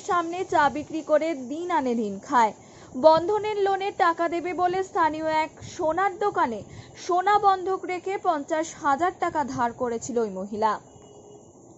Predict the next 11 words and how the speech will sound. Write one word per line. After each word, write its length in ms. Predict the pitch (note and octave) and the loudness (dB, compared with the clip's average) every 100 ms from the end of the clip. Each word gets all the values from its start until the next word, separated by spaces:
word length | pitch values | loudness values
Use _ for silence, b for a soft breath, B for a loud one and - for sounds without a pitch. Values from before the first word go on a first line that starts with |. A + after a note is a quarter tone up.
| - - - - - - - - - D4 | -20 -20 -20 -20 -20 -20 -20 -20 -14 0
ব্যাগ 360 | B3 D4+ D4+ | 6 6 4
ভর্তি 520 | G4+ G#4 - F#4+ E4 G4 | -2 -2 -2 -4 -2 -4
সেই 320 | - F#4 F#4 | -2 -2 -4
টাকা 520 | - D#4+ C#4 D#4+ G4+ | 2 4 4 2 0
নিয়ে 280 | F#4 B3 F3+ | 2 -4 -4
সোজা 420 | - E4 E4+ G#4 | -4 -2 0 0
চলে 320 | G4+ F#4+ F#4 | 0 -2 0
আসে 360 | F4 F4 G4 G4 | 0 0 -2 -2
দোকানে 420 | C#4 D4 D4 D#4 | -2 -2 -2 -2
দোকানদারি 600 | C4 B3+ F4 E4+ C#4 G3+ | 0 0 0 -2 -2 -2
করতে। 500 | G3+ G#3 - A#3+ | -4 -6 -2 -2